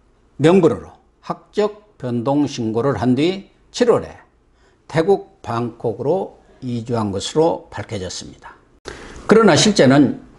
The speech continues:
유월에 이주했다는 것입니다. 곽 의원도 태국 현지에서 다혜 씨 가족을 봤다는 교민은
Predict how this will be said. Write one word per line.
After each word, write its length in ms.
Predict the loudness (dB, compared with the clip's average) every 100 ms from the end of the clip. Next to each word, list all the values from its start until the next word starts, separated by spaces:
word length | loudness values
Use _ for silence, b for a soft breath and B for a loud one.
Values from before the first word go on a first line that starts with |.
| _ 0
유월에 840 | 4 6 6 6 6 4 0 -8 _
이주했다는 880 | -6 -2 -2 0 0 -2 -4 -2 0
것입니다. 460 | 0 -2 -12 -18 -20 -20 _ _ _ _ 0
곽 240 | 0 2
의원도 520 | 2 2 0 -2 -4
태국 300 | -6 -4 0
현지에서 720 | 2 2 2 -2 -2 -2 -2 B B B B B
다혜 380 | -8 2 4 4
씨 220 | 0 -4
가족을 500 | -4 -4 -2 -2 -2
봤다는 640 | -6 -8 -4 -4 -4 -6 -14 _ _ _ _
교민은 680 | -4 0 2 4 2 0